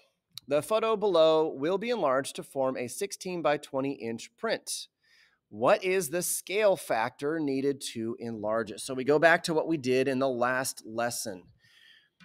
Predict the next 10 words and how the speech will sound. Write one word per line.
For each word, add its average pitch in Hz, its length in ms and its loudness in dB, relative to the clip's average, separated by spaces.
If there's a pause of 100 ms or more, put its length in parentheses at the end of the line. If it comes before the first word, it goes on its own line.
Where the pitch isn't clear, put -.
(180)
Okay, 127 380 -2 (800)
so 160 160 0
remember, 180 560 8
for 170 300 -2
this 214 280 2
one, 180 200 6
all 185 320 6
we 254 160 -2
need 185 440 0
are, 151 360 2